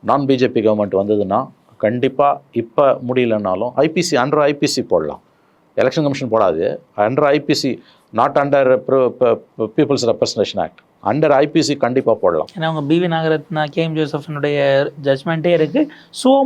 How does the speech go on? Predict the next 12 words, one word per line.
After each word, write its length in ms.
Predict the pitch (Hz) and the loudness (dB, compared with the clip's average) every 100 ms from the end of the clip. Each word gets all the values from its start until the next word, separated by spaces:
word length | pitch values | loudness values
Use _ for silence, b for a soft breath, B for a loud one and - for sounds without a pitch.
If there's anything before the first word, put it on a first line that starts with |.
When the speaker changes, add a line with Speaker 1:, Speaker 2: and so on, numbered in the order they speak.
| 277 | 2
Speaker 2:
moto-வாக 520 | 262 262 247 247 269 | 2 2 2 2 4
you 120 | 254 | 2
can 200 | 233 226 | 2 -2
file 200 | 214 202 | 0 0
cases. 360 | 180 180 151 147 | 0 2 4 2
Speaker 1:
Exactly, 840 | 120 165 262 262 220 147 104 120 | 2 2 2 2 2 2 2 0
exactly, 640 | 117 101 190 214 160 95 - _ | 0 0 0 2 -2 -2 -8 _
exactly. 540 | 110 107 101 165 180 143 | -2 -2 2 0 2 2
Speaker 2:
Police 100 | 220 | 4
Speaker 1:
ரொம்ப 220 | 254 - | 4 4
Speaker 2:
can 160 | 226 | 2
file, 240 | 190 190 | 0 0